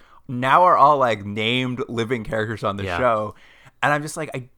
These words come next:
Speaker 1: don't know what the end game is. I thought at first it was just a cheap way of getting a, a kill that mattered,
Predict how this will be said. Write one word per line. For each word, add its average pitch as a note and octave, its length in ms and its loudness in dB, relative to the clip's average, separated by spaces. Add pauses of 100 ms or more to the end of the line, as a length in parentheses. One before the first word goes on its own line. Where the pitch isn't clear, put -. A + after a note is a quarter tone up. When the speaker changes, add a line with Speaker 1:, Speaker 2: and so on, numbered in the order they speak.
(280)
Speaker 1:
don't G#3 380 -2
know D#3+ 360 -2
what C#3+ 180 -2
the C3 220 -10
end C#3 300 -4
game G#2+ 280 -4
is. G#2 100 -10
I B2+ 120 -6
thought D#3 300 -2
at F3+ 100 -8
first D3 220 -4
it B2 40 -8
was A#2 120 -12
just B2+ 180 -12
a A2 100 -6
cheap B2+ 340 -12
way A#2+ 160 -4
of G#2 100 -6
getting A2 280 -6
a, G2 280 -8
a A2 100 -8
kill A#2+ 380 2
that A2 120 -2
mattered, G#2 580 -2